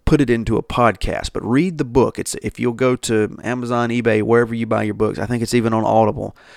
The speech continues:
and listen to the, the book, The Porn Myth.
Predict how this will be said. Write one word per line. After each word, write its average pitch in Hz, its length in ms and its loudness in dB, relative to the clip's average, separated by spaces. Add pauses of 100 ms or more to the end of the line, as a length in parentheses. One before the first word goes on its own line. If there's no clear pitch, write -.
(120)
and 98 140 -6
listen 123 420 0
to 113 280 -4
the, 104 140 -6
the - 180 -6
book, 113 400 0
The 107 160 -2
Porn 120 460 -6
Myth. - 420 -12